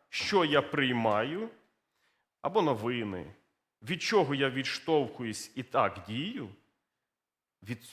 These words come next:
цього дуже багато що залежить. <clears throat> І якщо, наприклад, ми визначаємо для себе, що, е, для мене істина, ну, це моя думка, моє бачення, то і оцьої ж, о-, оця шкала гріха,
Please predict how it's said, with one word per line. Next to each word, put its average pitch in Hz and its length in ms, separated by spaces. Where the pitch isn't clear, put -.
цього 135 260
дуже 113 320
багато 98 380
що - 220
залежить. 90 640
<clears throat> 165 560
І 135 160
якщо, 220 360
наприклад, 190 520
ми 180 140
визначаємо 156 1000
для 123 200
себе, 113 540
що, 127 640
е, 104 300
для 113 240
мене 160 300
істина, 143 720
ну, 113 240
це 110 480
моя 117 640
думка, 147 460
моє 127 460
бачення, 139 840
то 170 180
і 160 140
оцьої 156 480
ж, - 180
о-, 139 180
оця 147 280
шкала 139 520
гріха, 135 640